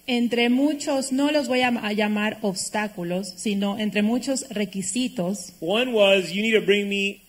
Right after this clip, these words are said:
Speaker 2: a word from the Lord.
Speaker 1: uno de los requisitos era que el pastor me pidió que le trajera una palabra de parte de Dios para mi vida.
Speaker 2: And the older women in church
Speaker 1: Y las mujeres ancianas de la iglesia o mayores
Speaker 2: got frustrated with me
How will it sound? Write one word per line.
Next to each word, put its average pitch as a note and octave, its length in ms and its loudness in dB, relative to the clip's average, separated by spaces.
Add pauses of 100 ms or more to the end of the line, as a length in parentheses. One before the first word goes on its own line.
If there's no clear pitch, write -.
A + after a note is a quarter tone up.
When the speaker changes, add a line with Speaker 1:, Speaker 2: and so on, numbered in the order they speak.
(120)
Speaker 2:
a D#3 80 -2
word D#3+ 300 2
from D#3+ 160 -10
the D3+ 100 -6
Lord. C3+ 240 -4 (140)
Speaker 1:
uno C#4 240 0
de C4 80 0
los A3+ 160 0
requisitos G3+ 880 -4
era G#3 180 -4
que G#3 80 -6
el G3+ 80 -4
pastor G#3 320 -6
me A#3 100 -4
pidió A3 280 -2
que A3 100 -4
le G#3 80 -2
trajera G#3+ 640 -4
una B3 260 -4
palabra A3+ 460 -2
de G3 100 -2
parte G#3 360 -4
de A3 140 -2
Dios F#3+ 280 -4
para F#3+ 160 -6
mi G3+ 140 -2
vida. G3+ 320 -2 (300)
Speaker 2:
And F3 140 -4
the F3 80 4
older A#3 380 8
women A3+ 320 0
in G#3+ 100 -2
church - 560 -6
Speaker 1:
Y A#3+ 120 2
las A3 200 2
mujeres B3 460 0
ancianas B3 640 -2
de D4 80 2
la D4 60 2
iglesia G#3+ 400 -2
o - 20 -4
mayores G#3+ 640 -4
Speaker 2:
got F#3+ 240 4
frustrated F#3+ 640 2
with D3 160 0
me C#3+ 220 -8